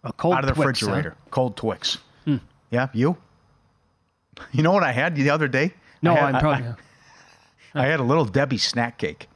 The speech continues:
Speaker 2: I hadn't had one of those since, like, high school. My mom used to pack the lunch.
Speaker 1: Oh, every
Speaker 2: You
Speaker 1: single
Speaker 2: got the,
Speaker 1: day.
Speaker 2: yes, the Little
Speaker 1: Yeah.
Speaker 2: Debbie snack cake.
Speaker 1: Yeah.
Speaker 2: I can't believe they still make 'em.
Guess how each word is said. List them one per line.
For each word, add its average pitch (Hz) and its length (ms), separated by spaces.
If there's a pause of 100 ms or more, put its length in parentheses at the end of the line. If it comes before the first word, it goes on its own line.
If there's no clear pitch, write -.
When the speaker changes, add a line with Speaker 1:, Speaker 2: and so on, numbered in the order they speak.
(320)
Speaker 2:
I 226 80
hadn't 240 320
had 240 160
one 240 160
of 208 60
those 214 260
since, - 280
like, 170 200
high 156 160
school. 92 400 (380)
My 160 120
mom 190 240
used 196 200
to 143 80
pack 185 320
the 175 80
lunch. 156 240
Speaker 1:
Oh, 190 80
every 165 260
Speaker 2:
You - 40
Speaker 1:
single 202 280
Speaker 2:
got 175 60
the, 269 60
Speaker 1:
day. 302 40
Speaker 2:
yes, 392 320
the 233 100
Little 247 200
Speaker 1:
Yeah. - 60
Speaker 2:
Debbie 262 220
snack 359 380
cake. 95 200
Speaker 1:
Yeah. 123 120
Speaker 2:
I 190 60
can't 220 240
believe 226 180
they 240 120
still 294 280
make 359 260
'em. - 120